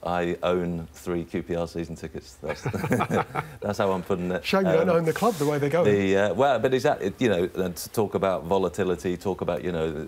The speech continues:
Speaker 1: this is a, a, a club that was flying high, throwing money at it. Next thing you know, you know, if they get, they're looking for a new manager, and if they get the wrong guy, they could end up in, in League
Speaker 2: Yeah.
Speaker 1: One.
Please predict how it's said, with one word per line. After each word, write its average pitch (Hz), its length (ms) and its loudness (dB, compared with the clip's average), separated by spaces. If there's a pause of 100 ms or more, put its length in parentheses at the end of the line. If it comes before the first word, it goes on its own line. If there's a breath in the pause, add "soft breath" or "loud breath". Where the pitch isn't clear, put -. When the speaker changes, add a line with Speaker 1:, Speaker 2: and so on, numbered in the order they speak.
Speaker 1:
this 85 220 -8
is 82 140 -4
a, 85 140 0 (180)
a, 80 260 0 (160)
a 80 80 -10
club 95 380 -2
that 87 120 0
was 78 380 -8 (520 loud breath)
flying 95 320 0
high, 90 240 0
throwing 95 380 0
money 90 260 0
at 90 100 0
it. 90 220 0
Next - 240 -4
thing 90 100 -4
you 87 80 -2
know, 87 280 0
you 85 160 -4
know, 85 80 -2
if 85 80 -4
they 92 100 -2
get, - 300 -4
they're 92 180 2
looking 82 300 -4
for 87 80 -6
a 80 40 -4
new 85 140 -2
manager, 82 320 -4
and 87 80 -2
if 87 80 -6
they 95 100 -2
get 87 140 -2
the 80 80 -4
wrong 92 180 0
guy, 90 360 0 (120)
they 98 140 -2
could 98 140 -4
end 73 120 -4
up 73 280 -10
in, 76 320 -8
in 78 160 -8
League 76 200 -4
Speaker 2:
Yeah. 78 60 -6
Speaker 1:
One. 73 180 -6